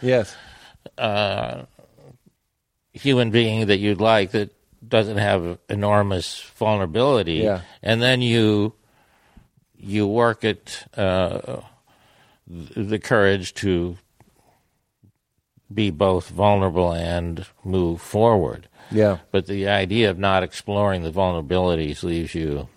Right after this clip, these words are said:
Speaker 1: Well, that's where you get, like, a Trump-like guy. You iron out the vulnerabilities and you just become the bully.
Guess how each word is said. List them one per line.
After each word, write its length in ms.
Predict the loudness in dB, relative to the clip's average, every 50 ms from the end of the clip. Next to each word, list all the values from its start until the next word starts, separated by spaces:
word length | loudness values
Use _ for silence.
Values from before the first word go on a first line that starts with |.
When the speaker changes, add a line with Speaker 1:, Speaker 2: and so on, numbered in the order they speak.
| _ _ _ _
Speaker 1:
Well, 80 | -2 0
that's 180 | 0 0 0
where 120 | 0 2 2
you 100 | 2 2
get, 200 | 2 0 0 0
like, 140 | 0 0
a 60 | 0 -2
Trump-like 540 | -2 0 0 0 0 0 -2 -2 -2 -2
guy. 200 | -2 -2 0 0
You 220 | 0 0 0 0 0
iron 340 | 2 2 2 2 2 2 2
out 240 | 2 2 0 0
the 80 | -2 -4
vulnerabilities 720 | -2 -2 -2 -2 -4 -2 -2 0 0 0 0 0 -2 -2
and 120 | -4 -4
you 80 | -4 -6
just 360 | -4 0 0 0 0 0 -4
become 540 | -10 -10 -10 -8 -6 -4 -2 -2 -2 -4 -4
the 60 | -2 2
bully. 380 | 2 2 2 2 0 -4 -10